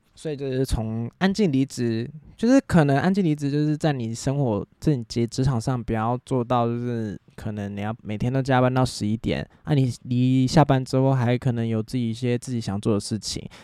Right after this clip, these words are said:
自己的兴趣、专业啊，其他发展的东西这样子。但基本上呢，安静离职就是像我一样啊，<laughs> 应该说我在工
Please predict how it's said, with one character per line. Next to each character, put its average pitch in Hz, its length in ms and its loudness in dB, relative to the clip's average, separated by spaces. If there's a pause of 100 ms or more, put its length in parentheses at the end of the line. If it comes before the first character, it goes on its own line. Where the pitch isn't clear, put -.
(100)
自 185 140 2
己 135 240 4
的 120 180 4
兴 - 640 0
趣、 151 280 2
专 139 240 -2
业 139 180 -2
啊， 123 440 -6 (360)
其 - 180 -6
他 127 180 0
发 127 220 0
展 92 180 -4
的 92 60 -8
东 98 180 -4
西 92 240 -8
这 82 100 -8
样 85 120 -8
子。 - 60 -16 (100)
但 233 120 4
基 240 180 6
本 175 140 8
上 165 300 2
呢， 131 220 0
安 165 120 -2
静 175 140 -4
离 131 140 -2
职 107 680 -4
就 - 80 -12
是 123 320 -6
像 135 240 -4
我 80 120 -10
一 62 100 -12
样 98 180 -10 (100)
啊， - 220 -14 (640)
<laughs> - 680 -20
应 190 80 -2
该 240 160 8
说 214 720 8
我 139 320 8 (280)
在 180 180 4
工 165 480 0